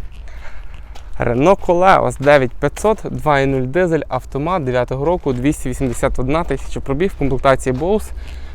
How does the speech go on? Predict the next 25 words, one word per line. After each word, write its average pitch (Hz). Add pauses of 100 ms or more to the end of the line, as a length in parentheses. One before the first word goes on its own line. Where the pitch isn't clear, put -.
шкіряний 139
салон, 147
панорамний 127
дах -
і 160 (100)
повний 131
привід. - (1400)
B 120
M 127
W 202
п'ятірка 165 (100)
X-Drive 151 (600)
п'ятнадцятого 143
року, 185
вісімдесят 131
шість -
тисяч 131
кілометрів 131
пробіг. 175 (2250)
Ось 151
в-, -
представлена 156
в 131
кузові 139
седан. 123